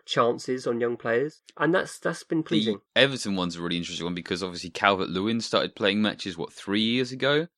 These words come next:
Speaker 1: Mm-hmm.
Speaker 2: And just sort of looked like an awkward, gangly teenager. Um, but now I think this, he's had a really good season and, and he's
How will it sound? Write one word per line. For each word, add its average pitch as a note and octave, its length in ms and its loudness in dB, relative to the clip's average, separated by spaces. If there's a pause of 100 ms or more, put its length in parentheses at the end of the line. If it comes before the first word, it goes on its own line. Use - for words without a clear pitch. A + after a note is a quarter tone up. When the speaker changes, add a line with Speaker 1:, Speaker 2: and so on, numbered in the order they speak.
Speaker 1:
Mm-hmm. - 140 -4
Speaker 2:
And F2 260 0
just G2 200 -2
sort F2 220 -2
of F2+ 60 -8
looked F#2+ 260 -2
like F2 180 0
an E2 80 -4
awkward, F2 520 -4 (180)
gangly E2+ 520 0
teenager. D2+ 680 -4 (160)
Um, D#2 260 -2
but E2 180 0
now F#2 560 4
I D#2+ 80 2
think E2+ 260 -8
this, F2+ 360 -4
he's E2+ 240 -6
had F2+ 120 2
a E2+ 60 -4
really F2 340 -4
good E2+ 240 -6
season D2+ 600 -6 (160)
and, D2 180 -6
and D#2 160 -6
he's D2 180 -10